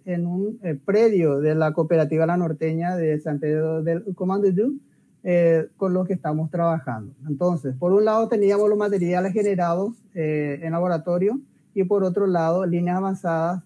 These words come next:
del programa de K G E de la, del ipta, que tienen una serie de materiales que, eh, no están pudiendo evaluar, entonces estamos, eh, colaborando con este proceso. Nosotros en, en el marco de este proyecto habíamos,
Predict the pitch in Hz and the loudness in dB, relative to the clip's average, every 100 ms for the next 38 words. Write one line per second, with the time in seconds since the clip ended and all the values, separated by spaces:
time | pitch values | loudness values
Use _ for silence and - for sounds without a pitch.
0 | - 165 165 156 147 147 160 170 175 175 | -10 -2 -2 -2 -2 -2 -2 -2 -4 -4
1 | 175 175 160 170 185 180 170 170 175 165 | -4 -4 -4 -6 -6 -4 -4 -2 -4 -4
2 | 156 156 196 220 - 196 262 - _ _ | -4 -2 2 0 0 -6 -6 -8 _ _
3 | _ - 196 190 175 180 185 202 180 170 | _ -2 0 2 0 2 -2 -2 -2 -2
4 | - 202 220 233 226 214 220 202 175 165 | 0 0 4 2 2 0 0 2 2 0
5 | 202 - _ _ _ 175 180 202 185 170 | -2 -6 _ _ _ -2 0 0 0 -2
6 | 170 170 170 175 180 170 180 185 190 175 | -2 -2 -2 0 0 0 0 0 -2 0
7 | 151 160 214 170 160 156 160 165 160 147 | 0 -2 -2 -4 -2 -4 -2 -4 -2 -2
8 | 151 147 - 175 151 165 170 165 143 139 | -2 -6 -10 -8 -6 -4 -2 -2 -2 -2
9 | 147 151 143 131 131 147 156 - 113 - | -2 -4 -4 -4 -6 -8 -8 -10 -18 -20
10 | _ _ _ _ _ _ _ _ _ _ | _ _ _ _ _ _ _ _ _ _
11 | _ _ - 202 226 214 254 254 226 226 | _ _ -4 0 0 0 0 0 -2 -2
12 | 202 202 202 196 180 180 190 214 208 202 | 0 -2 -2 0 0 0 0 0 2 0
13 | 214 220 202 175 165 196 202 165 160 170 | 0 2 2 2 0 -2 0 0 2 0
14 | 170 185 180 185 | 0 -2 -2 -4